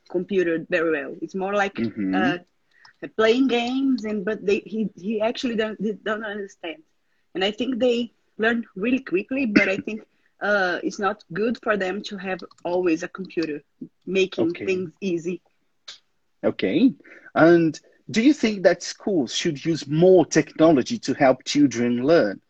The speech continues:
Speaker 1: I actually don't think so. I think they learn that really quickly. So I think they, uh,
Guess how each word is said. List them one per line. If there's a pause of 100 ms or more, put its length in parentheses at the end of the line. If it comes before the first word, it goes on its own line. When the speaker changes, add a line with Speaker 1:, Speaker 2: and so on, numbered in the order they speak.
(920)
Speaker 1:
I (120)
actually
don't
think
so.
I
think
they (260)
learn
that
really
quickly. (240)
So
I
think
they, (140)
uh,